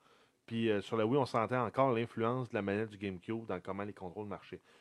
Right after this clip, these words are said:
Oui, tu pouvais brasser la manette pour, euh, pour donner des coups d'épée. Mais sinon, pour tout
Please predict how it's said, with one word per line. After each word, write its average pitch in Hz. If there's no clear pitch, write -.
Oui, 135
tu -
pouvais 110
brasser 98
la 120
manette 104
pour, 95
euh, 90
pour 87
donner 95
des 98
coups 98
d'épée. 107
Mais 104
sinon, 131
pour 110
tout -